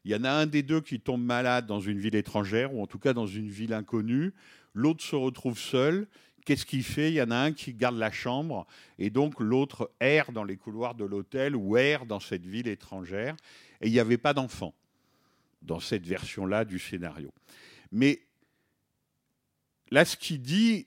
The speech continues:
et d'ailleurs je trouve que c'est très beau, parce que c'est très clair et en même temps c'est très fort, c'est-à-dire que cette cellule familiale, et là il parle de lui, hein, c'est Bergman qui parle vraiment de lui-même, qui a eu une enfance quand même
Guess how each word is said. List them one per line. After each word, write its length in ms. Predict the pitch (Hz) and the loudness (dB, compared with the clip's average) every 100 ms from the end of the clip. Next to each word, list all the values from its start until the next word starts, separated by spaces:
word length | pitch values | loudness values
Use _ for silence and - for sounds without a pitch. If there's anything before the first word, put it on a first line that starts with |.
| - | -2
et 140 | 120 | 2
d'ailleurs 260 | 107 127 143 | 4 4 4
je 120 | - | -2
trouve 200 | 131 120 | -6 -4
que 140 | 120 | -4
c'est 180 | - 110 | -2 -4
très 200 | - 151 | -2 -2
beau, 140 | 214 269 | -2 0
parce 200 | 175 - | -2 0
que 260 | 127 117 _ _ _ - | 0 -2 _ _ _ -14
c'est 260 | - - - | -8 -4 -4
très 200 | - 127 | -4 -4
clair 260 | 202 214 | -2 0
et 80 | 139 | 0
en 60 | 110 | 0
même 160 | 110 | -2
temps 120 | 147 | -4
c'est 200 | 139 113 | -4 -6
très 180 | - 113 | -8 -10
fort, 380 | - 226 202 - - - _ _ | -10 -8 -8 -10 -18 -20 _ _
c'est-à-dire 760 | - 110 101 120 117 190 - | -8 -6 0 2 2 0 0
que 400 | - 123 110 101 - _ _ _ _ - | 0 2 2 0 -6 _ _ _ _ -10
cette 240 | - 120 | -4 -4
cellule 440 | - 139 131 151 156 | 0 0 2 0 -2
familiale, 920 | - 131 123 117 123 131 127 87 80 _ - | 0 2 2 2 4 4 4 0 -6 _ -8
et 100 | 92 | -6
là 120 | 104 | -6
il 100 | 85 | -8
parle 160 | 87 | -10
de 100 | 90 | -8
lui, 280 | 131 208 135 | -6 -4 -4
hein, 80 | 151 _ _ _ _ _ - | -8 _ _ _ _ _ -20
c'est 100 | 78 | -18
Bergman 440 | 78 - 127 113 | -16 -8 -6 -6
qui 160 | - 82 | -10 -12
parle 220 | 92 82 | -10 -8
vraiment 340 | 87 101 117 | -8 -6 -6
de 120 | 107 92 | -6 -8
lui-même, 460 | 95 131 180 147 | -6 -6 -6 -6
qui 140 | - 92 | -4 -2
a 20 | |
eu 120 | 90 | -2
une 100 | 95 | -6
enfance 380 | 87 - 127 - | -10 -8 -10 -8
quand 120 | 101 | -6
même 180 | 113 | -6